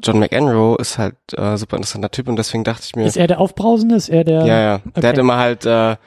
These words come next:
Speaker 1: keine Ahnung, der Schiedsrichter macht eine falsche Entscheidung und John McEnroe rastet erstmal aus
Speaker 2: Okay,
Speaker 1: komplett
Speaker 2: okay,
Speaker 1: und so.
Speaker 2: okay.
Speaker 1: Ähm, ja, halt so eine Shia LaBeouf-Rolle <laughs> auch ein bisschen.
Speaker 2: Okay.
Speaker 1: Ähm,
Speaker 2: Aber das hier ist jetzt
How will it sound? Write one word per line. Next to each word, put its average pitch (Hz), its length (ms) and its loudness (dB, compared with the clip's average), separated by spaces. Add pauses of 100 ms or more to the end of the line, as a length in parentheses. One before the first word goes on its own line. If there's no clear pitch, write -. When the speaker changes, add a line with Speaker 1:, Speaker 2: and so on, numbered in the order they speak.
(960)
Speaker 1:
keine 110 200 0
Ahnung, 101 180 2
der 101 60 -2
Schiedsrichter 123 480 0
macht 117 220 -2
eine 120 80 -8
falsche 113 240 -2
Entscheidung 113 400 0
und 107 180 -2
John 110 120 -2
McEnroe 104 400 -2
rastet - 260 -6
erstmal 95 340 -4
aus 104 260 0
Speaker 2:
Okay, 170 60 2 (240)
Speaker 1:
komplett 151 120 -2
Speaker 2:
okay, 160 100 2
Speaker 1:
und 147 60 2
so. 104 80 -2
Speaker 2:
okay. 139 200 0 (580)
Speaker 1:
Ähm, 101 440 -10 (640)
ja, 98 180 -6
halt 113 120 -6
so 131 80 0
eine 120 80 2
Shia 120 180 -2
LaBeouf-Rolle 113 640 -2
<laughs> - 40 -4
auch - 240 -4 (100)
ein 190 60 -4
bisschen. 180 320 0
Speaker 2:
Okay. 269 40 -14 (560)
Speaker 1:
Ähm, 107 380 -4 (140)
Speaker 2:
Aber 165 160 0
das 190 220 -2
hier - 140 4
ist - 160 -4
jetzt 196 260 0